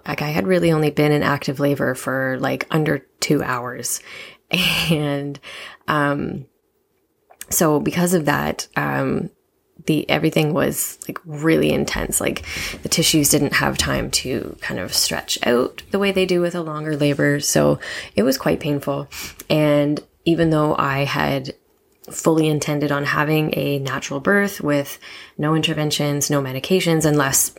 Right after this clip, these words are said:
you know, it was medically necessary, um, I remember asking for, uh, pain medication, um, uh, a couple times I think I asked for it. And then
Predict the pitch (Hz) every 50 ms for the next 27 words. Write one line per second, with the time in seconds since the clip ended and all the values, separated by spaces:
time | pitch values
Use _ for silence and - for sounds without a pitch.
0 | - - 147 139 139 139 - 139 135 - 131 135 135 - 147 147 160 156 - -
1 | - - 143 139 139 143 170 - - - _ _ _ _ _ _ _ _ _ _
2 | _ - - - - - 156 151 143 139 135 139 139 139 139 143 143 143 147 147
3 | 147 147 147 147 147 147 - 165 - - - - - _ - - 143 139 147 -
4 | - - - 156 156 151 151 - - - 147 143 147 147 151 151 156 156 - -
5 | - - _ _ - - 165 156 151 156 156 160 - - 202 208 220 220 214 196
6 | 196 - 180 147 147 143 - 151 143 143 156 180 180 - - - - - - _
7 | - 156 151 147 143 143 143 143 143 139 143 143 - - - _ _ _ _ _
8 | _ _ _ _ - - _ _ _ _ _ _ _ _ - - - 143 143 139
9 | 139 147 - - 180 180 214 190 170 175 143 135 139 135 143 143 147 143 139 135
10 | 139 139 131 131 135 131 - - 139 135 143 147 160 - - - - 147 143 139
11 | 143 139 139 139 143 143 143 139